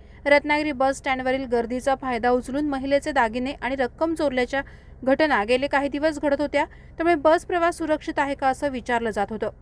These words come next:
मात्र रत्नागिरी पोलीस दलातील स्थानिक गुन्हे अन्वेषण शाखेनं महिला प्रवाशांना दिलासा दिला असून दागिने चोरणाऱ्या सराईत महिलेला जेरबंद केलंय. पाच फेब्रुवारी दोन हजार चोवीस रोजी रत्नागिरी बस स्टँड येथे बसमध्ये चढत असताना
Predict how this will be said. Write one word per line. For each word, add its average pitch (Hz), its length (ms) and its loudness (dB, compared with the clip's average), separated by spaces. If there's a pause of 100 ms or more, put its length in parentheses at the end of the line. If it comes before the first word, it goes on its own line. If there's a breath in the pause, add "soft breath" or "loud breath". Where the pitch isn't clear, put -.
(180)
मात्र 247 380 2 (220 loud breath)
रत्नागिरी 320 460 4
पोलीस 320 320 0
दलातील 311 360 2
स्थानिक 285 400 -4
गुन्हे 262 340 -2
अन्वेषण 277 500 0
शाखेनं 262 460 -2
महिला 262 320 -2
प्रवाशांना 240 640 -2
दिलासा 254 420 0
दिला 294 200 0
असून 302 240 -2 (340 loud breath)
दागिने 285 460 4
चोरणाऱ्या 311 420 0
सराईत 262 460 -2
महिलेला 262 520 0
जेरबंद 214 500 0
केलंय. 226 240 0 (240)
पाच 320 260 2
फेब्रुवारी 311 420 0
दोन 285 180 -2
हजार 277 180 0
चोवीस 247 460 -4
रोजी 254 260 -2
रत्नागिरी 240 460 -2
बस 226 260 -2
स्टँड 240 260 -4
येथे 277 200 0 (340 loud breath)
बसमध्ये 330 460 2
चढत 262 300 0
असताना 240 440 -4